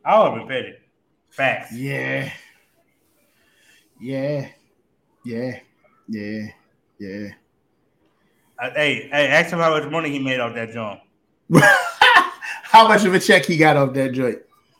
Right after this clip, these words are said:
Speaker 2: What was, what was the numbers?
Speaker 1: I don't know, but he's still broke.
Speaker 2: Listen, he ain't got Will money.
Speaker 1: Mm-mm.
Speaker 2: Ain't too many people
Speaker 1: No,
Speaker 2: that got
Speaker 1: I
Speaker 2: Will
Speaker 1: said,
Speaker 2: money.
Speaker 1: But yeah, I, I, I just disagree with everybody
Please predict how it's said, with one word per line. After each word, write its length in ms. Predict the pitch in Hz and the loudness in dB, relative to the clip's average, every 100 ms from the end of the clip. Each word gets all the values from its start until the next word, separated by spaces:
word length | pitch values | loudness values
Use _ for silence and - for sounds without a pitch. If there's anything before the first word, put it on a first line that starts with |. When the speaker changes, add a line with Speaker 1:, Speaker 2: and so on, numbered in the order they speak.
| _ _ _ _ _ | _ _ _ _ _
Speaker 2:
What 120 | 180 185 | 0 2
was, 260 | 165 151 | 2 0
what 120 | 190 202 | 2 4
was 100 | 165 | 4
the 60 | |
numbers? 520 | 165 156 120 110 - - _ _ _ _ _ _ _ _ _ 117 | 4 2 2 -4 -10 -20 _ _ _ _ _ _ _ _ _ -8
Speaker 1:
I 120 | 120 | -6
don't 100 | 135 | -2
know, 140 | 156 147 | -2 -2
but 120 | 117 | -6
he's 120 | 131 | -12
still 280 | - 156 113 | -8 -8 -6
broke. 280 | 127 151 - 117 - _ _ _ _ _ _ _ _ | -6 -6 -8 -20 -20 _ _ _ _ _ _ _ _
Speaker 2:
Listen, 500 | 110 131 131 101 78 _ _ _ _ _ _ _ - - | -10 -8 -8 -12 -16 _ _ _ _ _ _ _ -20 -8
he 140 | 127 | -2
ain't 120 | 147 151 | 0 4
got 180 | 175 | 2
Will 200 | 180 202 | 4 2
money. 280 | 170 143 127 - _ _ _ _ _ _ _ | 2 0 -2 -8 _ _ _ _ _ _ _
Speaker 1:
Mm-mm. 140 | 120 151 | -14 -8
Speaker 2:
Ain't 140 | 147 | -6
too 100 | 170 | -2
many 140 | 185 196 | 0 2
people 200 | 226 220 | 2 4
Speaker 1:
No, 40 | |
Speaker 2:
that 60 | 185 | 4
got 160 | 156 170 | 4 2
Speaker 1:
I 20 | |
Speaker 2:
Will 140 | 196 | 2
Speaker 1:
said, 60 | 165 | 2
Speaker 2:
money. 220 | 139 135 - _ _ _ _ _ _ _ _ _ _ _ _ _ _ _ _ _ _ _ _ _ _ _ _ _ _ _ _ _ _ - 143 - _ _ _ _ _ _ _ _ _ _ _ _ _ _ | 0 -4 -10 _ _ _ _ _ _ _ _ _ _ _ _ _ _ _ _ _ _ _ _ _ _ _ _ _ _ _ _ _ _ -20 -20 -20 _ _ _ _ _ _ _ _ _ _ _ _ _ _
Speaker 1:
But 100 | 120 117 | -12 -8
yeah, 240 | 123 120 | -6 -2
I, 340 | 165 202 156 | 0 0 0
I, 160 | 175 156 | -2 -2
I 40 | 151 | -4
just 140 | 156 | -8
disagree 340 | 147 139 127 131 | -12 -12 -10 -8
with 80 | 120 | -6
everybody 380 | 127 120 117 | -6 -4 -6